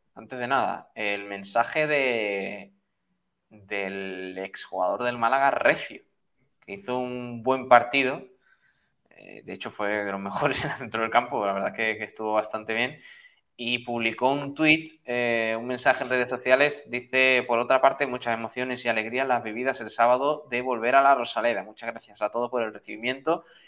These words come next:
y a los que siempre me apoyáis. Gracias", decía Recio, que la verdad estuvo bastante bien, ¿eh?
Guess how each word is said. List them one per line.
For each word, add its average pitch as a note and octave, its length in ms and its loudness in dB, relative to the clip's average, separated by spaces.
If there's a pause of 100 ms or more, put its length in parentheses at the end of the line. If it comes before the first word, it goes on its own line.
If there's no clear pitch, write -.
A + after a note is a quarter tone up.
(100)
y B2 60 2
a B2 60 6
los A#2 120 4
que G#2+ 120 -6
siempre C3 280 -2
me D#3 100 6
apoyáis. A#2 540 4
Gracias", B2+ 720 0 (1300)
decía A2+ 680 8
Recio, F#3 420 4
que A2+ 280 8
la G#2+ 120 8
verdad G#2+ 160 6
estuvo D#3+ 320 4
bastante B2 300 4
bien, C#3 200 2
¿eh? - 160 -12